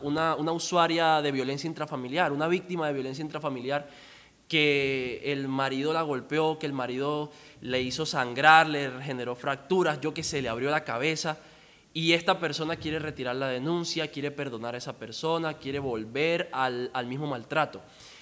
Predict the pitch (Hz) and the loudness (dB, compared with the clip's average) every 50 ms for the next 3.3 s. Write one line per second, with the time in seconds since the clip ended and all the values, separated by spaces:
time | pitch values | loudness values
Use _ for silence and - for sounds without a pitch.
0 | - - - 135 151 151 156 - 202 202 202 180 170 175 185 190 190 190 185 190 | -18 -12 -4 0 0 0 2 2 4 4 4 4 4 4 4 4 4 4 4 2
1 | 190 190 190 190 180 196 190 185 185 185 - - - - - - _ _ _ 180 | 0 0 0 -2 -2 -2 -2 -2 -2 -6 -10 -20 -20 -20 -20 -20 _ _ _ 4
2 | 180 185 202 208 208 202 202 202 202 214 214 214 214 202 - 185 170 156 156 160 | 6 8 8 8 8 8 8 8 8 6 6 4 2 0 0 0 2 2 2 2
3 | 185 190 175 165 165 - | 4 4 4 2 0 -2